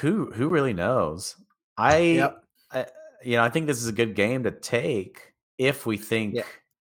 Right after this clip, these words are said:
Speaker 1: Justin Fields isn't gonna be there, or if it's up in the air, 'cause we're gonna see that line movement and you can get value.
Speaker 2: That's
Speaker 1: So, makes sense.
Speaker 2: kinda, yeah, that's kinda what drew me to it. I took the Jets minus four and a half. Um, again, they're at home.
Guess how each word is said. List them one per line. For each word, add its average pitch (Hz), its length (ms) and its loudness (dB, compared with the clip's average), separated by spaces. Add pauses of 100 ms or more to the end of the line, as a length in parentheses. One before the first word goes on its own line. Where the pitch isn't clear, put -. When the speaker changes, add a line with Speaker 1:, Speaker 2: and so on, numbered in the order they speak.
Speaker 1:
Justin 104 280 0
Fields 98 340 0
isn't 90 180 -8
gonna 85 140 -10
be 90 200 -8
there, 80 340 -2
or 92 180 0
if - 100 -4
it's 101 140 -4
up 101 160 0
in 95 60 -8
the 80 160 -8
air, 78 360 0
'cause 82 340 -8
we're 98 180 -8
gonna 107 160 -2
see 107 180 0
that 87 240 0
line 87 280 0
movement 90 400 -2
and 80 100 -10
you - 80 -18
can 92 100 -10
get 76 160 -8
value. 71 400 -14 (600)
Speaker 2:
That's 147 200 -2
Speaker 1:
So, 151 140 4
makes 151 200 6
sense. 139 80 6
Speaker 2:
kinda, 131 300 4 (640)
yeah, 131 260 -2
that's 131 160 -4
kinda 156 200 0
what 147 120 0
drew 147 160 2
me 135 120 0
to 139 160 -2
it. 127 60 0
I 127 80 -2
took 127 180 -8
the - 60 -8
Jets 120 400 -4
minus 120 480 -4
four 123 300 -2
and 110 80 -8
a 98 40 -8
half. 104 580 -6 (400)
Um, 101 380 -6
again, 127 340 0
they're 120 160 0
at 110 100 -2
home. 110 460 -8